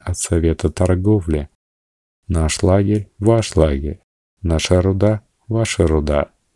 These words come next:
наш корабль». Один из четверых резко дернулся и застыл. Потом на глазах у Дэйна и Рипа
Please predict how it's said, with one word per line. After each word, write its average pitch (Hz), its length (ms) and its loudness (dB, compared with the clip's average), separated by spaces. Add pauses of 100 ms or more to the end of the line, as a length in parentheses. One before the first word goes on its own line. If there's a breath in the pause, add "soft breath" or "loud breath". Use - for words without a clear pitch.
(100)
наш 82 300 -2
корабль». 95 600 0 (720)
Один 113 420 0
из 104 100 -4
четверых 104 640 2
резко 90 440 -2
дернулся 85 560 0
и 85 60 4
застыл. 87 580 -2 (560)
Потом - 340 0 (140)
на 92 120 2
глазах 85 520 2
у 90 100 0
Дэйна 78 500 0
и 98 120 -2
Рипа 113 440 0